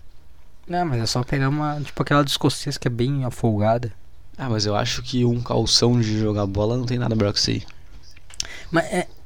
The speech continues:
Speaker 1: é, isso é verdade. Até porque os ovos, né, ficam apertando. Porque o, a perna tem que ter uma distância dos ovos. Mas
Speaker 2: Uma
Speaker 1: alguma
Speaker 2: coisa
Speaker 1: coisa, um
Speaker 2: ruim desses
Speaker 1: pano.
Speaker 2: calçãozinhos é aqueles que já tem a cueca.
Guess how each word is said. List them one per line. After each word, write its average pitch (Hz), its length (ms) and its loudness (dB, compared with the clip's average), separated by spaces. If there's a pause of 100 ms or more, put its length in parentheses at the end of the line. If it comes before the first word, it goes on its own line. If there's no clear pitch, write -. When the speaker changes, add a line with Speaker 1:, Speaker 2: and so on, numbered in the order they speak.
Speaker 1:
é, 139 240 6
isso - 140 -2
é 120 40 2
verdade. 120 380 0
Até 135 180 4
porque 147 520 8
os 135 300 6
ovos, 131 260 6
né, 117 120 6
ficam 110 440 -2
apertando. 113 580 2 (3750)
Porque - 140 4
o, 117 400 10
a 107 100 12
perna 127 320 12
tem 139 140 6
que - 60 -4
ter - 100 4
uma 135 180 8
distância 120 440 2
dos 101 140 4
ovos. 101 300 4 (1400)
Mas 110 120 6
Speaker 2:
Uma 104 40 10
Speaker 1:
alguma 113 160 8
Speaker 2:
coisa 120 180 12
Speaker 1:
coisa, 123 180 12
um 110 80 10
Speaker 2:
ruim 120 100 8
desses 120 200 12
Speaker 1:
pano. 123 120 10
Speaker 2:
calçãozinhos 117 540 10
é 131 40 6
aqueles 127 220 4
que 127 60 -2
já 123 160 10
tem 127 140 6
a 131 40 6
cueca. 113 420 4